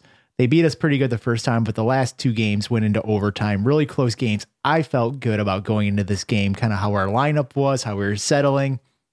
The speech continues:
First, first shift, Proctor gets a goal. I think it was a slap shot from the point. Rebound comes up. He puts it home.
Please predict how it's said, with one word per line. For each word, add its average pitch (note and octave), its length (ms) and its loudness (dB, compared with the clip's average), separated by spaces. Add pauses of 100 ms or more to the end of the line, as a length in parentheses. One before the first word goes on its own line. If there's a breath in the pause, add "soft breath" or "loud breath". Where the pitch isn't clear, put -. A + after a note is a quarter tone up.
(640)
First, - 540 0 (180)
first D#3+ 240 2
shift, G2+ 360 -2 (460)
Proctor A2 480 2
gets A2+ 260 -4
a G#2+ 60 -4
goal. F#2+ 400 -2 (400 soft breath)
I G#2+ 80 2
think A2+ 160 2
it A2+ 40 4
was A2 120 2
a G#2 60 -2
slap A#2 340 0
shot A2+ 200 -4
from A2+ 140 -2
the G#2+ 60 0
point. E3+ 400 0
Rebound A#2+ 400 2
comes A#2+ 260 0
up. C3 280 0
He B2+ 120 0
puts A#2+ 280 0
it A2 80 0
home. G#2+ 360 2